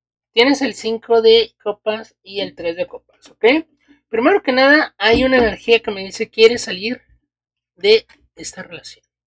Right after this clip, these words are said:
¿Y por qué? Porque, eh, como que lanzaste con, bueno, eh, las cartas salieron lanzadas como con furia, así como con muchísima fuerza. Entonces, de cierta forma, vienes, eh, un poquito limitado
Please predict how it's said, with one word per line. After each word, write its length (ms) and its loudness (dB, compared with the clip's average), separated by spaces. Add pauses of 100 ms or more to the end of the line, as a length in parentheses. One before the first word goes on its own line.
(180)
¿Y 120 -16
por 200 -6
qué? 120 0
Porque, 800 -8
eh, 60 -20
como 200 -14
que 80 -10
lanzaste 520 -10
con, 380 -10 (580)
bueno, 220 -10 (400)
eh, 160 -6
las 300 -8
cartas 260 -6
salieron 300 -2
lanzadas 420 -8
como 240 -14
con 200 -20
furia, 360 -18
así 220 -20
como 240 -18
con 180 -20 (440)
muchísima 520 -10
fuerza. 500 -12 (140)
Entonces, 720 -10 (520)
de 120 -16
cierta 340 2
forma, 540 0
vienes, 580 -4
eh, 480 -12 (140)
un 100 -12
poquito 320 -2
limitado 960 -4